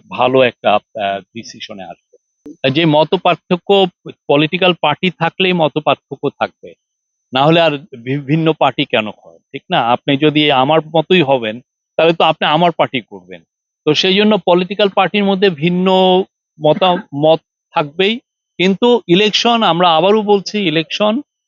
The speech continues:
ফেব্রুয়ারির প-, পনেরো তারিখের মধ্যে হবে। জাবির ইলেকশনের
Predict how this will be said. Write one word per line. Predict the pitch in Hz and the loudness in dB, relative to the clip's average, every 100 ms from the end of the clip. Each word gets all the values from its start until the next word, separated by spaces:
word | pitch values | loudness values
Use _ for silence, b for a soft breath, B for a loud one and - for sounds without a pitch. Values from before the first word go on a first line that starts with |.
| _ | _
ফেব্রুয়ারির | 156 160 170 170 185 170 | -2 2 2 4 2 -2
প-, | - - _ _ _ _ - | -6 -6 _ _ _ _ -2
পনেরো | 151 151 | 0 0
তারিখের | 147 131 - 117 | 0 0 -2 -4
মধ্যে | 107 98 | -6 -14
হবে। | 92 90 - _ _ _ - 120 113 | -20 -20 -20 _ _ _ -20 -12 -4
জাবির | 139 147 196 208 | 0 0 2 2
ইলেকশনের | 208 208 196 - 202 | 2 0 0 -2 0